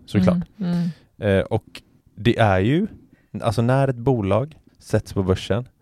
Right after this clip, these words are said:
Speaker 1: så är det ju marknaden som, vi bestämmer ju priset, vad priset
Speaker 2: Mm.
Speaker 1: ska vara.
Speaker 2: Mm.
Speaker 1: Och är det, är det många som köper en aktie så går ju priset upp.
Speaker 2: Mm.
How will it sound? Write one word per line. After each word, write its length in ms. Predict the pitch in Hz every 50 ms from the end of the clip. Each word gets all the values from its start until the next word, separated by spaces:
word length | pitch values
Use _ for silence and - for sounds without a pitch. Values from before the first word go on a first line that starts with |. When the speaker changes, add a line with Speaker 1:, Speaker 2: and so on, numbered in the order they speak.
| _ _ _
Speaker 1:
så 180 | - - -
är 120 | 131 120 98
det 60 | 92
ju 40 | 95
marknaden 840 | 101 113 113 104 98 92 - - - 98 95 104 117 135 143 151 151
som, 380 | - - 110 101 92 90 95 107 - _ _ _ _ _ _ _
vi 120 | - 110 107
bestämmer 400 | 113 117 - - 101 98 95 92
ju 60 | 92
priset, 380 | - - 98 95 - - 104 104
vad 140 | 98 95
priset 140 | - - 98 90
Speaker 2:
Mm. 80 | 180 175
Speaker 1:
ska 200 | 185 196 - 190
vara. 260 | 104 - - - -
Speaker 2:
Mm. 300 | 185 190 180 170 180 185 - _ _ _ - _ _ -
Speaker 1:
Och 300 | 123 104 95 95 92 - _ _ _ _ _ _ _ -
är 160 | - 104 95
det, 140 | 98 95 - -
är 80 | - -
det 100 | 101 98
många 420 | 101 104 107 101 98 92 95 98
som 180 | 107 135 131 135
köper 480 | - 117 101 95 - - - 95 95 92
en 140 | 95 92
aktie 300 | 95 98 - - - 135 - _ _ _
så 140 | - - 101
går 180 | 92 98 95 90
ju 60 | 87
priset 320 | - 95 87 - - -
upp. 220 | - - _ _ - _ _ 214
Speaker 2:
Mm. 100 | 202 185